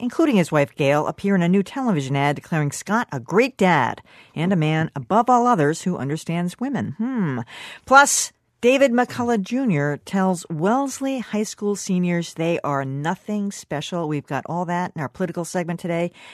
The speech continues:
And later in the show, Aerosmith bassist Tom Hamilton is here.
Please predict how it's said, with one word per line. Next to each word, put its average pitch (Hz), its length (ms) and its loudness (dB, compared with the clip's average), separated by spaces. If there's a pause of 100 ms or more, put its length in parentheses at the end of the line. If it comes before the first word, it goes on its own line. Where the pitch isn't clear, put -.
(100)
And 160 140 0
later 180 300 4
in 190 80 2
the 196 60 2
show, 185 440 2
Aerosmith 170 680 2 (120)
bassist 214 480 -4 (380)
Tom 147 300 -4
Hamilton 147 520 -4
is - 180 -8
here. 165 300 -4